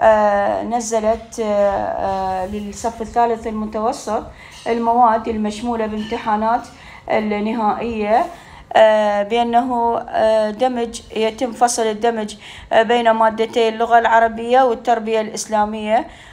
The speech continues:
آه، والمواد المطلوبة بالتربية الإسلامية،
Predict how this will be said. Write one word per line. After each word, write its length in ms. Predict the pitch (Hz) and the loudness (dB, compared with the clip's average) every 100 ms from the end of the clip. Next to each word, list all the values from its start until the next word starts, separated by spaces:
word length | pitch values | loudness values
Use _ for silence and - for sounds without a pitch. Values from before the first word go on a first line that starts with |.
| - - | -2 6
آه، 140 | 262 | 6
والمواد 580 | 254 262 247 247 254 240 | 6 2 6 6 6 4
المطلوبة 540 | 226 220 226 233 220 | -2 -2 -2 -2 -2
بالتربية 560 | 220 214 233 220 214 214 | -4 -4 -4 -4 -4 -6
الإسلامية، 840 | 214 208 208 208 202 226 262 359 | -6 -12 -4 -4 -4 -4 -2 -2